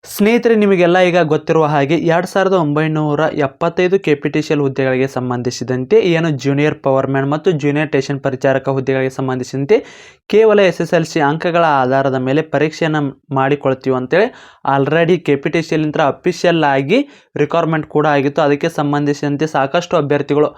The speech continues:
ಅದರಲ್ಲೂ ಆರು ಲಕ್ಷ ಐವತ್ತು ಸಾವಿರಕ್ಕಿಂತ ಹೆಚ್ಚಿನ ಅಭ್ಯರ್ಥಿಗಳು ಈ ಹುದ್ದೆಗಳಿಗೆ ಅರ್ಜಿಯನ್ನು ಸಲ್ಲಿಸಿದ್ದಾರೆ.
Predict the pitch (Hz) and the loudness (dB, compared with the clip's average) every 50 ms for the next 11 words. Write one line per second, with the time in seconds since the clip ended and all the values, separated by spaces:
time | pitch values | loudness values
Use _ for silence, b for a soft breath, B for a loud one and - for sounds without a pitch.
0 | B B B B - - 147 143 156 165 165 175 170 202 240 - - B B B | B B B B -6 -4 -2 0 2 2 2 2 2 2 0 0 -4 B B B
1 | B B _ _ _ - 143 143 147 151 160 160 170 165 170 - - 175 160 147 | B B _ _ _ -4 -2 -2 0 0 0 0 0 -2 -2 -2 -2 0 2 2
2 | 143 147 151 151 - 156 151 151 147 - 147 139 151 147 143 135 143 - - 208 | 2 2 0 0 0 0 0 0 0 -4 -4 -4 -2 -2 -2 -4 -4 -6 -2 0
3 | 208 196 170 147 156 156 151 151 151 160 147 143 156 151 156 165 165 156 147 143 | 0 0 0 0 -2 -2 -2 -2 -4 -4 -2 0 0 0 0 0 0 -2 -4 -2
4 | 131 147 147 143 143 147 147 214 285 339 B B B B B - 147 139 139 127 | 0 0 2 2 2 2 2 2 0 0 B B B B B -2 0 0 0 0
5 | 139 143 147 165 185 - 202 170 156 151 - - 127 120 131 127 123 | 0 0 0 -2 0 0 0 0 0 0 -4 -6 -4 -2 -2 -2 -2